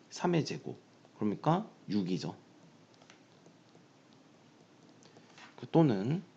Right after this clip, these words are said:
빼기 육 엑스의 제곱 플러스 육 엑스의 제곱. 위가 될까 아래가 될까 보면서 들어가는 거예요.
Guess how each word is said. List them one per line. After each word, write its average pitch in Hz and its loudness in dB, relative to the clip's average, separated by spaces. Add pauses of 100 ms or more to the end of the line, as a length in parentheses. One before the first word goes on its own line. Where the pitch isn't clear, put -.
빼기 175 4
육 92 -2
엑스의 95 0
제곱 139 -2 (920)
플러스 - 2
육 85 0
엑스의 80 -2
제곱. - -10 (460)
위가 123 8
될까 127 4
아래가 110 4
될까 95 -2
보면서 110 -2
들어가는 80 -8
거예요. 85 -8